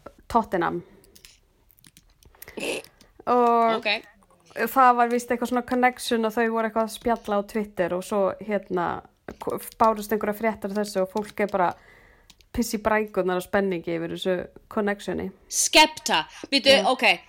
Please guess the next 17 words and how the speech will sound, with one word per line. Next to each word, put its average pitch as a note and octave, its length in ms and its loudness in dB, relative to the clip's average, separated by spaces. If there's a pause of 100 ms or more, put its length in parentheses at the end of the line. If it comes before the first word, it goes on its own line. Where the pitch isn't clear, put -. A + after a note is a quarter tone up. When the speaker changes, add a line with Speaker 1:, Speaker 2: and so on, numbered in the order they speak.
(120)
Speaker 2:
Þannig B3 220 0
að C4 80 2
ég D#4 180 6
held C#4+ 240 0
að B3+ 80 -4
Skepta D#4 600 2 (340)
hafði C#4+ 360 2
mitt C#4 160 -2
líka A#3 360 0 (320)
verið A#3+ 340 0
að - 80 -16
deyta A#3+ 440 2 (380)
ekki - 220 -6
minni C#4+ 220 2
konur A3 340 0
heldur A#3+ 260 -4
en A#3 220 0